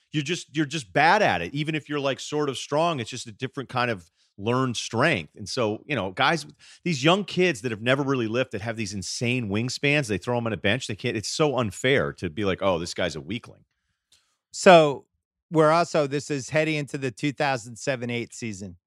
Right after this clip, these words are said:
Speaker 2: This is, you know, still pretty, the N B A is still pretty physical at that point, dating back to the late nineties, going through the two thousands. The oh four Pistons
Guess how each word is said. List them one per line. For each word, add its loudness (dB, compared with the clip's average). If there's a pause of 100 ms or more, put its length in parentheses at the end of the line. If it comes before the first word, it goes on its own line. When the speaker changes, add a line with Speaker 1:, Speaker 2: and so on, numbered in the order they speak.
(720)
Speaker 2:
This 0
is, -2 (300)
you 2
know, 0
still 4
pretty, -4 (100)
the 2
N 2
B 2
A 4
is 0
still -2
pretty -2
physical 0
at -2
that 2
point, -6 (100)
dating 0
back 2
to -2
the 2
late 2
nineties, 0 (380)
going 4
through -2
the -2
two -2
thousands. -2
The -6
oh 2
four 0
Pistons -4